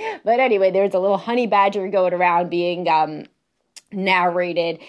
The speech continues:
and it was like, "Honey badger don't give a shit. Honey badger sees something he wants, he just does it." Okay, that's, like, this entrepreneur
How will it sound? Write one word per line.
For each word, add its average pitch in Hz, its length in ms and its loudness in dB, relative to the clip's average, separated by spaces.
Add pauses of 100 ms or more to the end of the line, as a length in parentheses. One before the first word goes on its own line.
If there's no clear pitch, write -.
(220)
and 175 260 0
it 180 40 0
was 175 100 -6
like, 170 160 -2
"Honey 427 240 -2
badger 185 340 2
don't 175 260 -2
give 170 160 -8
a 165 40 -8
shit. - 420 -2
Honey 277 220 -2
badger 294 320 -2
sees 311 260 -4
something 294 260 -4
he 262 120 -6
wants, 330 360 0
he 320 140 -8
just 285 300 -2
does 262 240 0
it." 151 200 -6
Okay, 180 260 -6
that's, 214 280 -2
like, 190 300 -2 (260)
this 180 460 -2
entrepreneur 170 1200 -6